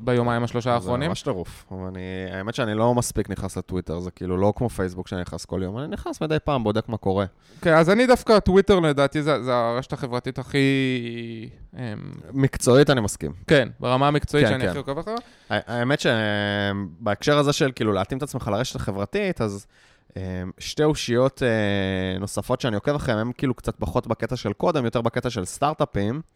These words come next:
Speaker 2: אה, זה פול, אה, גרם וסם אלטמן, שהם, אה, פול גרם הוא אחד הפאונדרים של, אה, נדמה לי שהוא אחד הפאונדרים, הוא מוביל כזה מאוד ראשי של,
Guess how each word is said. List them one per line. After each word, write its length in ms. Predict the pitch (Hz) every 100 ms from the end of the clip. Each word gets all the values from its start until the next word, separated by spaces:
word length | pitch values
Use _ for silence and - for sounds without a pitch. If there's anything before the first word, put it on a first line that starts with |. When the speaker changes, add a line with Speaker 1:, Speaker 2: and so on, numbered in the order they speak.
| - _ _ _ -
Speaker 2:
אה, 60 | 101 98 95 95
זה 140 | 101
פול, 440 | - 135 131 127 120
אה, 360 | 104 98 95 95
גרם 540 | 107 117 151 180 196 185 113 104 101
וסם 680 | 98 95 95 95 - 117 110
אלטמן, 480 | 98 98 - 85 82 - _ _ _
שהם, 380 | - - 95 98
אה, 140 | 98 98
פול 180 | - 123
גרם 380 | 117 120 117 110
הוא 520 | 104 98 95 92 92 92 73
אחד 240 | - 104 98
הפאונדרים 600 | - - 131 131 113 101
של, 340 | 98 92 92
אה, 840 | 90 90 92 92 92 92 - 98 92
נדמה 240 | 92 123
לי 60 | 147
שהוא 160 | - 107
אחד 160 | 107
הפאונדרים, 500 | 101 107 98 98 92
הוא 360 | 95 95 101 165
מוביל 300 | 160 143 156
כזה 300 | 151 127 107
מאוד 220 | 104 104
ראשי 280 | 104 - 110
של, 260 | - 95